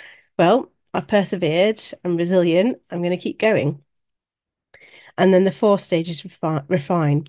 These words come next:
So you've got reflect, learn, celebrate, and refine. And I will go into them a little bit more. So reflect.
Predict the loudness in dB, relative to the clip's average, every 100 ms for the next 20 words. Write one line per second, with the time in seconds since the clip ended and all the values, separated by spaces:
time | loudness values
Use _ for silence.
0 | _ -4 2 2 2 0 -2 -4 -2 -2
1 | -4 -8 -4 -2 -2 -2 -2 -2 -4 -4
2 | -6 -6 -8 -6 -8 -10 _ -2 0 -2
3 | -2 -2 -2 -2 -2 -4 -6 -2 0 -2
4 | -4 -20 -20 _ 0 0 0 -6 -6 -4
5 | -4 -4 -6 _ _ _ _ _ _ _
6 | _ _ _ _ _ -16 -16 _ _ _
7 | _ _ _ -6 2 4 6 4 -2 -18
8 | -20 -20 _ _ _ _ _ _ _ _
9 | -10 -8 -6 -8 -10 _ -20